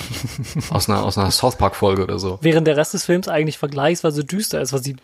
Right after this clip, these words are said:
Speaker 1: was die
Speaker 2: Genau.
Speaker 1: Bildgestaltung angeht, ja.
Speaker 2: Genau. Und in Teil zwei haben sie das auf jeden Fall gefixt. Also die, die Farben sind viel realistischer und ich, ich weiß gar nicht, ob es regnet. Wahrscheinlich, es regnet bei Potter irgendwie immer.
Speaker 1: Mhm.
Speaker 2: Ähm,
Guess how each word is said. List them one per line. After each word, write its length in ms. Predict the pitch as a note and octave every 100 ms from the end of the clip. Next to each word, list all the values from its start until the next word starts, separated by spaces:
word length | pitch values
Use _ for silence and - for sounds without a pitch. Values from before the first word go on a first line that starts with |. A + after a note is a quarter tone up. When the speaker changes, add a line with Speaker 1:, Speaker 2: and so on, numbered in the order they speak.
| _
Speaker 1:
was 120 | C#3+
die 60 | C#3+
Speaker 2:
Genau. 120 | G#3
Speaker 1:
Bildgestaltung 500 | F3 E3+ D3 C3 F3
angeht, 260 | C3+ B2+ B2+
ja. 180 | C3 B2+ - _ _ -
Speaker 2:
Genau. 340 | - C#3 F2+ F2+
Und 160 | G#2 G2 _ -
in 120 | G#2+
Teil 200 | A2+ A2
zwei 240 | - A#2+
haben 120 | A#2+ A2
sie 60 |
das 260 | G#2+ G2+ -
auf 100 | -
jeden 100 | G#2+
Fall 100 | G2
gefixt. 440 | F#2 G2+ - -
Also 180 | F#2 F2
die, 160 | F2 F2+
die 100 | F2
Farben 320 | - F2+ F2+
sind 320 | E2+ F2 - - -
viel 300 | - G2+ F#2+
realistischer 640 | E2+ F2 F#2+ F#2 - F2+ F2
und 300 | D#2+ D#2 -
ich, 120 | -
ich 100 | -
weiß 80 | E2
gar 100 | D#2+
nicht, 80 | D2+
ob 20 |
es 60 | -
regnet. 340 | F2 E2+ -
Wahrscheinlich, 360 | - F2 E2+ D#2
es 200 | - F#2
regnet 240 | F2 E2 E2+
bei 80 |
Potter 240 | E2+ - -
irgendwie 220 | F#2+ F2+
immer. 180 | G#2+ F#2+ - - -
Speaker 1:
Mhm. 200 | - C#3 A#2
Speaker 2:
Ähm, 260 | - -